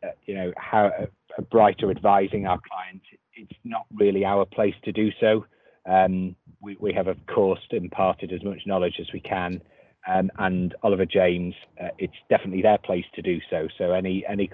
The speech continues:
clients that have needed extensive information or training or, um, or, or, uh, I suppose, knowledge sharing have, have, have every reason to go and have a chat with O J about it. But from a Brighter perspective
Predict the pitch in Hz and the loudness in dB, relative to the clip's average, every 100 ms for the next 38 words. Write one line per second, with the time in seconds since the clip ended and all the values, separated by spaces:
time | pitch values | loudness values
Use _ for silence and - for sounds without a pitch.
0 | - - 92 92 82 - 73 - 95 92 | -10 -2 0 0 -4 -12 -12 -6 -2 0
1 | 90 87 80 - 98 - - 95 92 92 | 0 -2 -4 -8 -10 -6 -2 0 0 0
2 | 82 - _ - - - 107 92 92 90 | -2 -6 _ -20 -20 -4 -4 0 2 2
3 | 90 92 87 85 - 95 87 87 87 85 | 2 0 0 -2 0 2 2 0 -4 -4
4 | 85 85 82 - - 90 85 87 87 - | -2 -2 -6 -14 -10 -6 -4 -4 -6 -10
5 | _ _ _ - - 85 85 90 87 82 | _ _ _ -18 -6 -4 -2 -2 0 0
6 | 82 85 - 85 82 - 87 82 92 85 | -2 -4 -6 -6 -6 -2 0 2 2 2
7 | 80 92 82 82 87 - 87 - - - | 2 2 2 0 -4 -2 -2 -2 -20 -12
8 | 92 82 - 85 80 85 - - 90 92 | -12 -12 -10 -10 -10 -20 -16 -8 -6 -2
9 | 87 90 87 87 85 - 87 85 87 - | 0 2 2 0 -6 -2 -2 0 -2 -2
10 | - - 87 87 85 85 80 82 80 - | -4 -4 0 0 2 0 2 0 -2 -2
11 | 80 - - 82 - - - - - 107 | -2 -2 -4 -4 -4 -16 -20 -20 -2 2
12 | 92 131 117 107 - 101 95 85 - 87 | 2 6 6 4 -4 -6 -4 -4 -4 -6